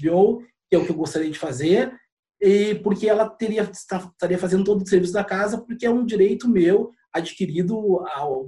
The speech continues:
longo dos séculos, patriarcado, blá, blá. Eu tenho que abrir mão desse direito, desse privilégio.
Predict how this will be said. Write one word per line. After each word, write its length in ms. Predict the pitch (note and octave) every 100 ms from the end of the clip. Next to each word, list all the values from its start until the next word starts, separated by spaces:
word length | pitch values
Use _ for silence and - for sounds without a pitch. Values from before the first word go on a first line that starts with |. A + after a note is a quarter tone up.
| C#3+
longo 360 | E3+ G3 F#3
dos 240 | D3 C#3 -
séculos, 320 | F#3 F#3+ F#3
patriarcado, 480 | E3 E3+ - F#3 F#3
blá, 140 | F3+
blá. 140 | C3 A#2+ _ _ _ _ _ _ -
Eu 160 | G3
tenho 200 | G3 F3+
que 80 | F3+
abrir 160 | E3 E3
mão 180 | G3+
desse 220 | G#3+ F#3+ B2+
direito, 360 | C3+ A2+ - _ _ _ _ _ _
desse 220 | - - -
privilégio. 580 | C#3 B2 B2 A2 -